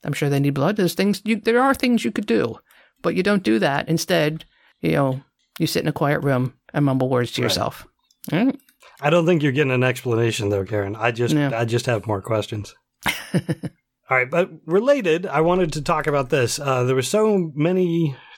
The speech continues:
Speaker 2: anti-covid nineteen vaccination people who claimed that it was the mark of the beast. That was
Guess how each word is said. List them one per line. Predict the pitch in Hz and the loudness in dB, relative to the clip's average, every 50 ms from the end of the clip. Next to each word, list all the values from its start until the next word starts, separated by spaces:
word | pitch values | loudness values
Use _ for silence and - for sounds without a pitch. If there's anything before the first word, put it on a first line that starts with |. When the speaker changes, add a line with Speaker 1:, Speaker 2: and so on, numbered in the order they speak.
| _ _ _ _ _ - | _ _ _ _ _ -2
Speaker 2:
anti-covid | 160 175 165 147 165 151 147 147 147 143 131 131 - - _ - - 165 160 147 156 151 143 139 147 139 123 139 | -2 -2 0 0 0 0 2 2 0 -2 -4 -8 -14 -20 _ -2 0 0 2 2 2 0 2 0 -2 -2 -2 0
nineteen | 147 147 147 131 - 143 143 139 131 | 0 0 0 0 -2 0 0 0 2
vaccination | 123 135 127 123 - - 127 123 123 120 120 - 117 107 | 0 0 -2 -4 -4 -4 -2 0 0 0 0 0 -2 -2
people | 117 113 107 101 - 107 104 104 - - - - - - - - | 0 -2 -2 0 0 0 0 0 -2 -8 -20 -20 -20 -20 -8 -2
who | - 143 127 | -2 -2 -2
claimed | - - 156 160 175 175 170 | 0 0 0 2 2 2 2
that | 156 156 143 135 | 2 2 2 2
it | 143 151 | 0 0
was | 139 143 139 131 117 123 | 0 0 0 0 0 0
the | 123 127 120 | 0 0 0
mark | 123 127 131 127 127 123 - | 0 2 2 2 0 0 -2
of | 123 110 | -4 -4
the | 113 107 | -4 -4
beast. | 101 107 107 90 90 - - - - - - _ - _ _ - | -4 -4 -6 -6 -8 -16 -16 -16 -16 -18 -20 _ -20 _ _ -6
That | - 131 135 | -4 -4 0
was | 143 160 147 135 127 120 - - | 0 0 0 0 -2 -4 -6 -10